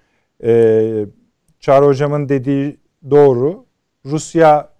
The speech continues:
sadece Ukrayna üzerinde üç dört madde istemişti. Yani nato'ya ve Amerika Birleşik Devletleri'ne yönelik şartların dışında demişti ki, "Kardeşim bu nato'yu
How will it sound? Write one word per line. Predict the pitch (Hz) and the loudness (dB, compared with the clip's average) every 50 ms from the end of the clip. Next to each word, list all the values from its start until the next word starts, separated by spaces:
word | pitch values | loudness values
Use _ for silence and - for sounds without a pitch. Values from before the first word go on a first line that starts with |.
| _ _ _ _ _ _ | _ _ _ _ _ _
sadece | _ _ - - 220 220 202 165 165 151 131 156 160 151 | _ _ -4 -2 -2 0 0 -2 -2 -4 -2 -4 -6 -6
Ukrayna | - 147 127 _ - 175 175 170 156 135 123 | -6 -10 -6 _ 2 2 2 2 0 -4 -6
üzerinde | 117 127 117 127 143 131 139 139 139 135 180 208 202 | -8 -8 -4 -2 -2 -2 -2 -4 -4 -4 -4 -4 -4
üç | 160 147 - - | -6 -12 -6 0
dört | - 175 170 170 - | 0 0 0 0 -2
madde | 151 143 139 - - 165 143 | -4 -4 -4 -4 -8 -10 -10
istemişti. | 120 - - - 113 107 104 98 - - - 98 90 98 | -10 -12 -10 -10 -8 -8 -10 -12 -16 -16 -18 -18 -14 -8
Yani | 120 131 131 135 135 135 123 120 | -4 -4 -2 -2 -4 -6 -8 -6
nato'ya | 127 147 147 - 160 143 135 131 131 | -6 -6 -4 -4 -2 -2 -2 -2 -2
ve | 139 139 | -4 -6
Amerika | 135 135 135 127 127 - 135 127 | -8 -10 -10 -10 -10 -10 -10 -10
Birleşik | 135 135 127 - 156 - _ | -12 -12 -14 -16 -20 -12 _
Devletleri'ne | 143 131 127 127 131 123 127 - 131 123 131 127 127 | -8 -8 -6 -8 -10 -10 -10 -12 -14 -12 -12 -14 -14
yönelik | 127 131 131 131 131 127 123 120 _ _ _ _ _ _ _ | -14 -14 -14 -16 -16 -18 -18 -20 _ _ _ _ _ _ _
şartların | _ - - - 151 143 135 - - 147 147 156 160 147 123 | _ -6 0 2 2 2 2 0 0 2 2 2 0 -2 -4
dışında | 127 113 - - 123 120 123 180 190 151 135 | -6 -8 -8 -10 -8 -4 -4 -4 -4 -4 -4
demişti | 143 143 151 151 - - 170 143 | -6 -6 -8 -10 -12 -14 -16 -10
ki, | - - 160 190 202 _ _ _ _ _ _ _ _ | -6 -6 -6 -6 -6 _ _ _ _ _ _ _ _
"Kardeşim | - 170 165 151 135 - 151 139 135 | 0 2 2 2 0 -4 -6 -10 -8
bu | 147 147 151 | -8 -4 0
nato'yu | 170 185 175 - - 151 135 135 143 160 208 233 | 0 0 0 0 0 0 0 0 -2 -2 -4 -6